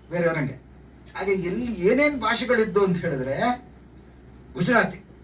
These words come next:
ಗುಜರಾತಿ ಆದ್ಮೇಲೆ ಹಿಂದೂಸ್ತಾನಿ ಅಥವಾ ಊರದು, ಮ-, ಮಲಯ,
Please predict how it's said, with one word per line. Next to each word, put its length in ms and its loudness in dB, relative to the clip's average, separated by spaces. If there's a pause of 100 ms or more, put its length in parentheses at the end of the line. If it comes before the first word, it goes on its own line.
(840)
ಗುಜರಾತಿ 420 0
ಆದ್ಮೇಲೆ 760 0
ಹಿಂದೂಸ್ತಾನಿ 600 2
ಅಥವಾ 200 -6
ಊರದು, 440 0
ಮ-, 580 -2
ಮಲಯ, 300 0